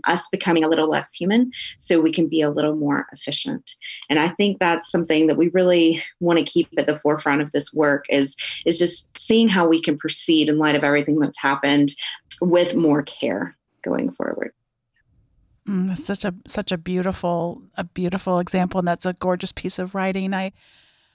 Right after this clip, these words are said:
Speaker 2: I'd love to have each of you share maybe what have been some of your pandemic dirty <laughs> words that have shown up a lot for you that, that get that, that visceral reaction from you.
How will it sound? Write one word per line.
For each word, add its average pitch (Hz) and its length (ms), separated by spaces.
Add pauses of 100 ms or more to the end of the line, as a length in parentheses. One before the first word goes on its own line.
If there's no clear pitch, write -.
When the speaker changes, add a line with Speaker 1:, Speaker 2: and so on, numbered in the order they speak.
(120)
Speaker 2:
I'd 190 100
love 214 180
to 370 80
have 220 200
each 208 180
of 202 100
you 190 120
share 196 340
maybe 185 340
what 180 220
have 208 160
been 196 400
some 190 420
of 185 720
your 202 300
pandemic 190 580 (140)
dirty 220 280
<laughs> - 20
words 247 460
that 214 200
have 220 160
shown 202 260
up 190 140
a 202 60
lot 185 320
for 208 120
you 185 400
that, 175 300
that - 140
get 190 180
that, 175 240 (140)
that - 200
visceral 180 360
reaction 185 440
from 208 280
you. 220 160